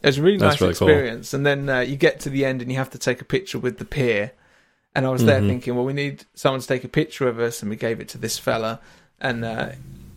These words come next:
Speaker 1: he took them, and he goes, "I'm just gonna go a bit further back," and I was just, "Please don't run off with my,
Speaker 2: <laughs>
Speaker 1: like, phone, my caseless phone." And he goes, "No, it's all right, I'm a police officer." I'm like, "Oh." <laughs> That's probably,
Speaker 2: That's
Speaker 1: that might
Speaker 2: okay.
Speaker 1: not
Speaker 2: He's
Speaker 1: be true.
Speaker 2: allowed to steal then, right?
Speaker 1: Yeah,
Speaker 2: 'Cause he's a
Speaker 1: yeah,
Speaker 2: police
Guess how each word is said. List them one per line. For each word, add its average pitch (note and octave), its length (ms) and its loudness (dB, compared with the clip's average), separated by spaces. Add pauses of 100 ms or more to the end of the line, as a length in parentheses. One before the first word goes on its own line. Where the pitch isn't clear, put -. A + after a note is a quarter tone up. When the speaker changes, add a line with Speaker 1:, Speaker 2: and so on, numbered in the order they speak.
Speaker 1:
he C#3+ 140 2
took C3+ 280 0
them, A#2 140 -6
and B2 80 -4
he B2+ 60 -4
goes, C3 160 0
"I'm D3 80 -2
just E3+ 180 -2
gonna E3 140 0
go D3+ 120 6
a C#3 40 4
bit C#3+ 160 -4
further C#3 260 2
back," C3 300 2
and D#3 80 -6
I C3 40 0
was C3+ 120 0
just, - 180 -6
"Please D#3+ 320 4
don't C#3+ 320 0
run B2+ 160 0
off B2+ 220 -2
with B2+ 120 0 (140)
my, A#2+ 340 2
Speaker 2:
<laughs> C3+ 140 6
Speaker 1:
like, B2+ 160 6 (200)
phone, A2 360 2
my A#2+ 200 -2
caseless - 540 0
phone." A2+ 220 2 (360)
And D3+ 120 4
he D#3+ 100 4
goes, D#3+ 200 4
"No, F3+ 180 4
it's D#3+ 180 -2
all D3+ 80 4
right, C#3+ 160 4
I'm D3 80 -2
a C#3+ 80 0
police D#3+ 340 2
officer." B2 420 -6 (500)
I'm F3+ 60 2
like, E3+ 100 6
"Oh." B3 200 2 (200)
<laughs> - 600 0
That's G#3+ 300 0
probably, F3 200 8
Speaker 2:
That's E3+ 100 4
Speaker 1:
that F3+ 60 8
might E3+ 120 8
Speaker 2:
okay. D#3 80 6
Speaker 1:
not G#2+ 40 6
Speaker 2:
He's C3+ 120 4
Speaker 1:
be D3+ 40 6
true. C3+ 100 8
Speaker 2:
allowed E3+ 280 8
to B2 80 4
steal A2 360 6
then, F#2+ 240 4
right? G2+ 200 8
Speaker 1:
Yeah, D#3 120 8
Speaker 2:
'Cause A#2+ 60 2
he's A#2+ 80 6
a F3 40 10
Speaker 1:
yeah, D3+ 120 10
Speaker 2:
police C#3+ 140 6